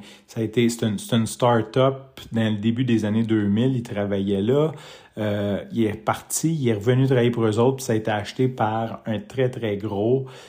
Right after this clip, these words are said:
et là, il f-, il travaille comme pour cette grosse compagnie-là, euh, de télécommunications. Il est programmeur pour eux autres.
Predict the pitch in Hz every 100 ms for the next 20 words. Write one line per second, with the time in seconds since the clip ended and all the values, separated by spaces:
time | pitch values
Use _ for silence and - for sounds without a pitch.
0 | - _ 127 123 123 117 120 120 - -
1 | - 113 - - 117 107 113 120 120 -
2 | 110 107 110 104 107 101 - 104 101 101
3 | 104 104 110 - 101 101 98 98 92 101
4 | 104 107 98 - 92 90 90 90 90 90
5 | 90 95 101 101 101 101 98 101 90 87
6 | - 104 113 110 107 107 104 95 92 92
7 | 98 98 85 - -